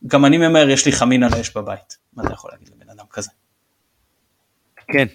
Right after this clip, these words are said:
Speaker 2: אה, אני, אני בטח לא, לא אומר,
Speaker 1: יאללה, יאללה,
Speaker 2: אה,
Speaker 1: בוא, בוא
Speaker 2: ומצטרף
Speaker 1: נצ-,
Speaker 2: אלינו
Speaker 1: נקבל את
Speaker 2: בזמן
Speaker 1: שי.
Speaker 2: המשפטים האחרונים שלך, שי מוגילבסקי, ידיעות אחרונות,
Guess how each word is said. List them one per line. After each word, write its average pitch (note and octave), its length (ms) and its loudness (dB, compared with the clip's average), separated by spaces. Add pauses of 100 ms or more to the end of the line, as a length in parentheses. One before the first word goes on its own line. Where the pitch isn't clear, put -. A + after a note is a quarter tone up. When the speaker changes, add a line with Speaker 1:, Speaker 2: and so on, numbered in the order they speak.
(240)
Speaker 2:
אה, A#2 440 0
אני, D#3 240 0
אני E3+ 240 2
בטח D#3 420 2
לא, D3 100 2 (240)
לא C#3+ 440 2
אומר, D#3+ 320 0 (240)
Speaker 1:
יאללה, B2 280 2
יאללה, B2 180 0
Speaker 2:
אה, B2 100 -2
Speaker 1:
בוא, A#2+ 100 2
בוא B2 100 4
Speaker 2:
ומצטרף B2+ 600 2
Speaker 1:
נצ-, F3 40 2
Speaker 2:
אלינו D#3+ 240 2
Speaker 1:
נקבל C3+ 180 4
את C3 60 0
Speaker 2:
בזמן A#2 160 2
Speaker 1:
שי. B2+ 80 2
Speaker 2:
המשפטים B2 640 -4
האחרונים A#2 460 -4
שלך, C#3+ 280 -4 (540)
שי D#3 240 2
מוגילבסקי, C#3+ 680 -2
ידיעות B2+ 340 0
אחרונות, C3+ 500 0